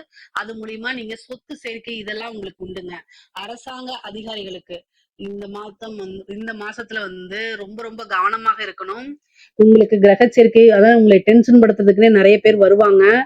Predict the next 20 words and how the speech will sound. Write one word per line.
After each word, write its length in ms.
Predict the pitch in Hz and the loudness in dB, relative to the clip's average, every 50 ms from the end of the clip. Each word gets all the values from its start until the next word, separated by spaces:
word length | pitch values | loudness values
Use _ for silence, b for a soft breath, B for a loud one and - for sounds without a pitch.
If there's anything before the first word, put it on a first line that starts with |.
| B B B B B B _ - | B B B B B B _ 0
நல்ல 260 | 190 190 202 233 254 262 | 4 4 6 6 6 6
கிரக 260 | 226 208 214 202 - 233 | 6 4 4 4 4 2
சேர்க்கை 360 | 226 - 226 214 208 214 214 | 2 2 2 4 4 4 4
அப்படின்னு 240 | 208 185 202 214 208 | 6 6 4 4 4
நான் 120 | 196 - | 4 4
சொல்ல 140 | 196 196 196 | 4 4 6
மாட்டேன். 340 | 196 190 180 - 196 180 180 | 4 4 2 2 2 4 4
அ-, 220 | 185 185 190 190 - 185 | 4 4 4 4 4 4
அ-, 200 | 185 190 190 185 | 4 6 6 6
அரசாங்க 420 | 180 185 196 208 - 247 233 226 214 | 6 6 4 4 2 2 2 4 4
அதிகாரிகளை 440 | 196 202 202 214 208 202 185 196 - | 6 6 6 6 6 4 4 2 0
பொறுத்த 220 | - 185 - - | 0 -4 -4 -2
வரைக்கும் 200 | 202 208 240 233 | 0 2 4 4
இது 140 | 220 202 185 | 4 4 4
நல்ல 160 | 180 196 214 | 4 4 4
கிரக 240 | 202 202 190 190 202 | 4 4 2 2 0
சேர்க்கைன்னு 400 | 196 208 196 - - 208 208 196 | 0 0 0 0 0 -2 0 0
சொல்ல 140 | 185 185 185 | 0 2 2
மாட்டேன். 360 | 190 180 175 - 175 165 180 - B B B B B B | 2 0 -2 -4 -8 -12 -12 -14 B B B B B B
So 100 | _ - | _ -6